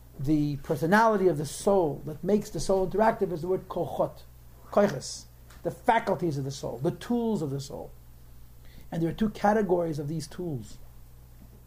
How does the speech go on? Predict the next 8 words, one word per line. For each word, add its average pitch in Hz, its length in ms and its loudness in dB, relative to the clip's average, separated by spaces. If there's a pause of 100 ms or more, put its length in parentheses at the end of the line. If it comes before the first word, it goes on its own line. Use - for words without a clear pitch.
(480)
intellectual 190 560 2
tools 220 320 -4
and 180 100 -4
emotional 156 420 -4
tools, 135 320 -14 (100)
moichen 196 300 2
and 170 100 -6
midas, 151 340 -8